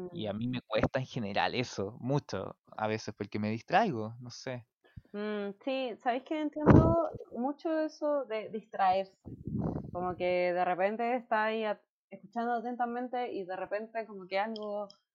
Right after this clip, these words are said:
Speaker 2: no sé, es que a veces alguien dice solo una palabra y esa palabra te recuerda a otra cosa,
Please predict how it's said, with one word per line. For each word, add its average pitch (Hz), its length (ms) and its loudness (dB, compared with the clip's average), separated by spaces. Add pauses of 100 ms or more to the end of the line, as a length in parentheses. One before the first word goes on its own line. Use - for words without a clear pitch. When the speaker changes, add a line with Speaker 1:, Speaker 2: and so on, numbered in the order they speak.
(440)
Speaker 2:
no 220 140 -4
sé, 262 440 2
es 233 140 -8
que 254 180 2 (220)
a - 120 6
veces 302 400 2
alguien 302 300 6
dice 320 240 0
solo 392 260 4
una 453 240 4
palabra 339 640 4 (280)
y 233 100 -4
esa 339 220 6
palabra 311 460 4
te 277 120 2
recuerda 277 460 6
a 247 60 10
otra 330 280 4
cosa, 196 420 -6